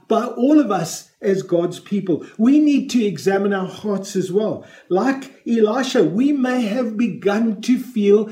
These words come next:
helpless. When we look at the enormity of what is going on around us, we may have begun to feel helpless. "Lord, is there anything that's ever gonna change this?" Maybe we said to ourselves,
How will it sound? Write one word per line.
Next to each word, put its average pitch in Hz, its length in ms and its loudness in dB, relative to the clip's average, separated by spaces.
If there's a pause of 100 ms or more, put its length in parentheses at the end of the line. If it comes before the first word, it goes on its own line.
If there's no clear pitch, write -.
(140)
helpless. 320 1040 -2 (680)
When 233 160 2
we 247 100 4
look 254 200 0
at 277 140 0
the 220 220 2
enormity 233 840 2
of 202 120 2
what 202 180 2
is 202 100 0
going 214 320 0
on 214 260 -2
around 202 420 0
us, 190 220 -2 (220)
we 262 160 2
may 262 160 0
have 240 140 2
begun 254 380 0
to 254 140 0
feel 240 340 -2
helpless. 247 480 -2
"Lord, 254 240 -2 (140)
is 247 220 0
there 233 260 0
anything 277 540 2
that's 240 180 0
ever 233 240 0
gonna 208 300 0
change 185 460 -4
this?" - 680 -12 (920)
Maybe 185 280 0
we 190 160 2
said 196 360 2
to 208 100 2
ourselves, 185 540 2